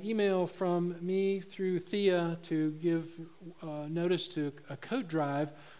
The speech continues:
for, uh, some school children. That's gonna be, the last day will be November twenty-ninth. If you haven't gotten that information, just let us know, and we'll send that back out to you. You don't wanna cover all those details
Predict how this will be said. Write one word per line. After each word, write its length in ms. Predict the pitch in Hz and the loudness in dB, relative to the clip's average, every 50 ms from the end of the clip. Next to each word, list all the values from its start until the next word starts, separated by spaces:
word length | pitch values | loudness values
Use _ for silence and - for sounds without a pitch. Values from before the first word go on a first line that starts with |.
| - - | -20 -14
for, 320 | - - 156 151 151 151 | -6 -2 0 2 2 2
uh, 240 | 151 143 143 143 147 | 2 0 -2 -4 -6
some 340 | 143 - - 156 156 156 151 | -6 -4 -4 -2 -2 -2 -4
school 260 | - - - 208 190 | -6 -4 0 0 0
children. 520 | 185 196 - 202 190 185 190 190 185 185 185 - - - - - - | 0 0 2 4 4 4 4 2 0 0 -4 -8 -16 -20 -20 -8 -2
That's 240 | - 185 175 - - | -2 -2 -2 -2 -2
gonna 180 | - 185 175 | 0 0 2
be, 360 | 170 170 175 175 175 175 170 170 170 | 4 4 4 4 4 2 0 -2 -2
the 80 | 170 160 | -2 0
last 400 | 160 165 170 180 180 170 - - | 2 2 2 2 0 0 0 0
day 100 | 190 175 | 2 4
will 100 | 170 165 | 4 4
be 160 | 160 160 165 | 4 4 4
November 400 | 160 165 160 156 175 175 170 165 | 4 4 2 2 2 2 2 2
twenty-ninth. 600 | 165 - - 190 175 175 165 165 165 170 170 165 | 0 -2 0 0 2 4 4 4 4 4 4 2
If 100 | 175 170 | 0 0
you 80 | 175 165 | 0 2
haven't 260 | 180 220 214 214 196 | 2 2 2 2 2
gotten 260 | 185 190 190 185 185 | 2 2 2 2 2
that 120 | 180 180 180 | 2 2 2
information, 640 | 180 175 180 175 170 170 170 170 165 - - 175 | 2 0 0 -2 0 0 0 0 0 -2 -4 -4
just 180 | 170 190 - - | -4 -2 0 2
let 140 | 196 180 | 2 2
us 180 | 175 165 - - | 2 0 -2 -2
know, 160 | 170 160 156 | -2 0 0
and 140 | 156 156 156 | 0 0 0
we'll 80 | 151 139 | -2 -4
send 260 | - - 180 160 151 | -4 -4 -2 0 0
that 140 | 151 139 135 | 0 0 -2
back 220 | 143 143 143 147 | -2 -2 -2 -2
out 180 | 151 147 151 - | -2 -2 -4 -4
to 100 | - 156 | -4 -2
you. 60 | 151 | -2
You 40 | 151 | 0
don't 100 | 151 151 | 0 -2
wanna 120 | 151 147 | -4 -4
cover 320 | 147 - 160 147 143 156 | -4 -4 -4 -2 0 0
all 80 | 151 151 | 0 2
those 180 | 147 143 139 135 | 0 0 -2 -2
details 540 | 139 147 147 - 151 156 143 135 131 - | -2 -2 -2 -2 -2 -2 -2 -2 -4 -6